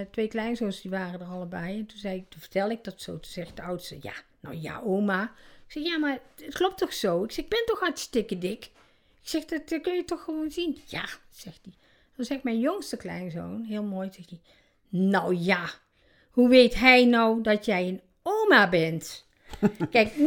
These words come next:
Speaker 2: Die
Speaker 1: het,
Speaker 2: sloeg
Speaker 1: het
Speaker 2: daarop
Speaker 1: verhaal.
Speaker 2: aan.
Speaker 1: Ja, dat ik, dat ik dik was, dat was duidelijk. Dat kon je zien. Maar dat ik een oma was,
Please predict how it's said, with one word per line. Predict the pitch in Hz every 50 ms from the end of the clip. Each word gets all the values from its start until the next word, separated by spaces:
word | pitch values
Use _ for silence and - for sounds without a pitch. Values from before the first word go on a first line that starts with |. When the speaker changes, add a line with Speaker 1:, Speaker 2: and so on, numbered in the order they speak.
| 370 370
Speaker 2:
Die | 370
Speaker 1:
het, | 359 294
Speaker 2:
sloeg | 285 285
Speaker 1:
het | 285 -
Speaker 2:
daarop | - - 277 262 262 269
Speaker 1:
verhaal. | 262 269 269 262
Speaker 2:
aan. | 254 - - - - - - - - -
Speaker 1:
Ja, | - 277 247 226 247
dat | 240 247 233 247 -
ik, | 247 - - - - -
dat | 247 220 233 208
ik | 220 220 214
dik | 294 381 359
was, | - 403 403 403 370 - - - _ _ _ _ _ _ _ _ _ _ _ _ _ _ _ _ _ _
dat | - 254 247 -
was | 262 233 -
duidelijk. | - 190 160 160 156 147 151 160 - - - - _ _
Dat | - 175 -
kon | - 240 233 240
je | 240 233
zien. | - 285 285 233 190 175 - - - - - - - - - - -
Maar | 262 262
dat | 285 269 269
ik | - 294
een | 285 285
oma | - 415 480 480 466 330 226 202 185
was, | 175 160 151 156 - - - - - -